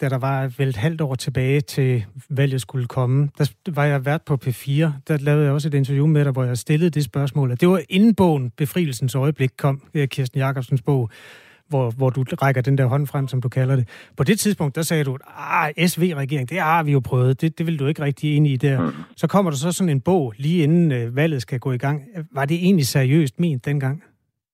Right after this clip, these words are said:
Speaker 2: Ja, det var hundrede procent seriøst ment. Øh, og, øh, og den bog
Speaker 1: Hvad ville du have
Speaker 2: var
Speaker 1: gjort,
Speaker 2: jeg
Speaker 1: hvis du ikke havde
Speaker 2: formentlig
Speaker 1: læst bogen så? <laughs> Altså, det er jo en mærkelig måde at lave politik på, at man skriver en bog, er det ikke?
Speaker 2: Nej, det synes jeg faktisk ikke. Altså, fordi når jeg valgte dengang at skrive en bog, så var det fordi, at så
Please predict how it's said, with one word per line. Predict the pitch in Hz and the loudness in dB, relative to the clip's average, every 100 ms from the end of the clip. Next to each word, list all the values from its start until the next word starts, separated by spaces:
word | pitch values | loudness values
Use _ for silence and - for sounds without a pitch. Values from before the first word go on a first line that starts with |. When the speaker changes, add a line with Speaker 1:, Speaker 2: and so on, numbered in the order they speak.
| _ - | _ -6
Speaker 2:
Ja, | 90 | -2
det | 98 | 0
var | |
hundrede | 90 117 87 | 0 0 0
procent | 78 82 | 0 0
seriøst | - 80 85 78 92 | 0 0 -2 -2 -2
ment. | 82 78 - - - | -2 -2 -4 -6 -2
Øh, | 82 80 78 76 71 67 64 - - | 0 0 0 0 2 0 0 0 0
og, | 85 80 78 76 | 0 2 2 0
øh, | 71 - | 0 0
og | 80 | 0
den | 190 - | 0 -2
bog | 202 | 2
Speaker 1:
Hvad | 160 | 4
ville | 175 | 4
du | 143 | 2
have | - | 4
Speaker 2:
var | |
Speaker 1:
gjort, | 175 | 2
Speaker 2:
jeg | 135 | 2
Speaker 1:
hvis | 127 | 2
du | 143 | 2
ikke | 165 | 2
havde | 143 | 2
Speaker 2:
formentlig | |
Speaker 1:
læst | 156 - | 2 2
bogen | 156 127 | 0 0
så? | 139 - - 143 | -4 -8 -10 -10
<laughs> | - 151 196 156 | -4 -4 -4 -6
Altså, | 135 120 | -6 -8
det | - | -6
er | 123 | -4
jo | 120 | -6
en | - 135 | -6 -4
mærkelig | 139 160 | -2 2
måde | 151 160 | 4 4
at | 135 | 2
lave | 117 | -2
politik | 131 - 160 - | -6 -6 -8 -4
på, | 139 | -4
at | |
man | 123 117 | -4 -2
skriver | 151 | 0
en | 127 156 | 2 2
bog, | 165 143 | 0 -2
er | |
det | 160 | -4
ikke? | 165 _ _ _ _ _ - | -6 _ _ _ _ _ -2
Speaker 2:
Nej, | 90 92 | -2 0
det | 101 | -2
synes | 101 | 0
jeg | 101 92 | 0 0
faktisk | 90 101 | 0 -2
ikke. | 92 80 87 | -2 0 -2
Altså, | 76 | -2
fordi | 78 90 | 0 0
når | 85 101 | 2 2
jeg | 113 | 0
valgte | 110 117 | 0 -2
dengang | 104 95 | -2 -2
at | 95 | -2
skrive | 98 104 | 0 -2
en | 95 | 0
bog, | 98 85 | 0 0
så | - 110 | 0 0
var | 110 | -2
det | - | -4
fordi, | 85 101 98 78 | -2 0 2 2
at | 82 | 2
så | - | 0